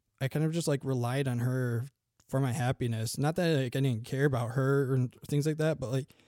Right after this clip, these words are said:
she was really the only person I talked to anymore. I didn't really go out of my way to find other friends. And when I wasn't with her, I found myself just being sad. And so, like, when I was with her, I was happy.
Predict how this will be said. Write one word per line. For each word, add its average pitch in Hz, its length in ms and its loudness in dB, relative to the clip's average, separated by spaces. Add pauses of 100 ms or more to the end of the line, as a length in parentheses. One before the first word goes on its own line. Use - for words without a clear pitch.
(520)
she 151 140 0
was 151 140 2
really 180 160 4
the 143 160 0
only 151 300 2
person 147 320 0
I 123 80 -2
talked 131 340 -4
to 123 140 -4
anymore. 117 600 -4
I 123 60 -4
didn't 135 360 0 (160)
really 131 520 0
go 139 140 0
out 139 60 2
of 139 60 -2
my 127 100 0
way 131 200 0
to 131 80 0
find 135 320 -2
other 127 140 -2
friends. 131 480 -4 (500)
And 131 460 0 (100)
when 143 140 0
I 135 80 0
wasn't 135 420 -2
with 127 200 -4
her, 175 220 -2
I 131 60 -2
found 180 240 -2
myself 151 320 0
just 139 140 -4
being 135 180 0
sad. - 480 -4 (440)
And 147 140 2
so, 147 80 2
like, 139 140 2
when 151 100 2
I 147 40 2
was 139 120 2
with 185 120 0
her, 196 120 2
I - 20 2
was 135 100 0
happy. 139 560 0